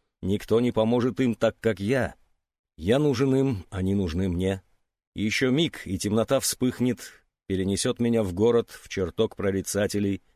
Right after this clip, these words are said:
к Регелю и Карце. Я должен быть с ними. Но нельзя. Эркинар берет мою руку, просит: «Не спрашивай о них». Меня накрывает злость, хочу вырваться и уйти,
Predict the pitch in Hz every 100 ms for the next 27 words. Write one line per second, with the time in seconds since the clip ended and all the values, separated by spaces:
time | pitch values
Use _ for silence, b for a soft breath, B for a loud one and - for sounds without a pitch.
0 | _ - 95 98 101 101 - 101 - 113
1 | 98 - 65 - _ _ _ _ _ -
2 | 82 120 123 120 95 87 85 - 87 69
3 | - _ _ _ _ _ _ _ 90 98
4 | 104 - _ - 90 95 82 85 - -
5 | _ _ _ _ _ _ _ _ - 95
6 | 95 113 139 127 123 123 113 113 110 107
7 | 120 110 - 95 - - - _ _ _
8 | _ _ 107 127 - 143 113 92 82 76
9 | 69 67 _ _ _ _ _ _ _ _
10 | _ 87 107 151 156 139 139 143 139 98
11 | 110 117 - - - _ _ - 117 -
12 | 117 104 117 110 - 104 101 98 90 -
13 | 110